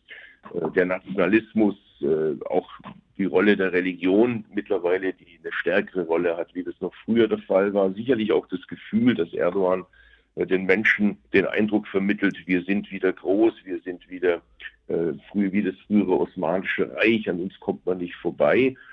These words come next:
Und dann hat's aber sicherlich auch eine Komponente, die damit zusammenhängt, dass wir Versäumnisse haben in der Integrationspolitik. Hätte man früher den Menschen aus der Türkei,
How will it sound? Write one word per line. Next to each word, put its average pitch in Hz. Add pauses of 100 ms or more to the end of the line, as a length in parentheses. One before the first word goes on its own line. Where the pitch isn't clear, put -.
(140)
Und 95
dann 113
hat's 143
aber 113
sicherlich 113
auch -
eine 107
Komponente, 104 (360)
die 104
damit 101
zusammenhängt, 98
dass 85
wir 98
Versäumnisse 104
haben 85
in 90
der 85
Integrationspolitik. 92
Hätte 90
man 92 (160)
früher 127 (440)
den 90
Menschen 92 (100)
aus 101 (100)
der 90
Türkei, 87